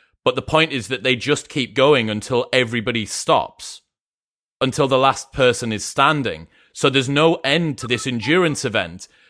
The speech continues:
They just run this loop and run this loop and run this loop. Is that us running over, Rory?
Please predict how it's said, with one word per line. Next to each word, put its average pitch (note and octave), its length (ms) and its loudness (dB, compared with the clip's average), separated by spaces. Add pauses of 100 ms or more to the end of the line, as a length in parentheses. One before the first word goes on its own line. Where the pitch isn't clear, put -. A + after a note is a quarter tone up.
They C3 100 2
just B2+ 260 -2
run C#3+ 340 4
this B2+ 200 -2
loop C3 320 0
and A2 220 -2
run C#3 180 0
this A2+ 180 -6
loop C3+ 240 -2
and G#2 140 -6
run A#2 160 -4
this G#2 160 -8
loop. A2+ 280 -4 (840)
Is B2 120 -4
that D#3 140 2
us D3 140 0
running D3+ 240 2
over, C#3 260 2
Rory? B2+ 400 -2